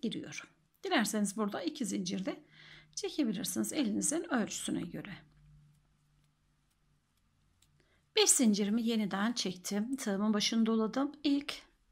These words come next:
kutumu örüyorum. Bir, iki, üç, dört tane zincirimi çekiyorum. Hemen ilk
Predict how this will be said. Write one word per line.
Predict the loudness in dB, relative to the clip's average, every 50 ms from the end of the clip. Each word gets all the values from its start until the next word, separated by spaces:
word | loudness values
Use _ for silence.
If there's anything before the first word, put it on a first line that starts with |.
| _ _ _ _ _ _ _ _ _ _ _ _ _ _ -6
kutumu | -6 -6 -4 -4 -2 -2 0 0 0 -2 -2 -4
örüyorum. | -4 -4 -2 -4 -4 -4 -6 -4 -2 -2 0 0 -2 -4 -6 -18 _ _ _ _ _ _ _ _ _ _ _ _ _ _ _ _ -20 -20 -20 -20 -20 -20 _ _ -4
Bir, | 0 2 4 4 2 0 -4 -14 -12 -6
iki, | -6 -6 -6 -4 -4 -2 -2 -2 -4 -6 -4 -2
üç, | 0 0 0 0 -2 -2 -2 -2 -6 -8 0 2
dört | 2 2 2 2
tane | 2 4 4 6 6 4 4
zincirimi | 2 2 2 2 2 2 0 0 0 0
çekiyorum. | 0 -2 -4 -2 -4 -4 -4 -4 -2 -2 -4 -6 -8 -10 -18 -10 -4
Hemen | -2 0 0 0 -2 -4 -6 0
ilk | 2 2 2 2 0 -6 -8 -8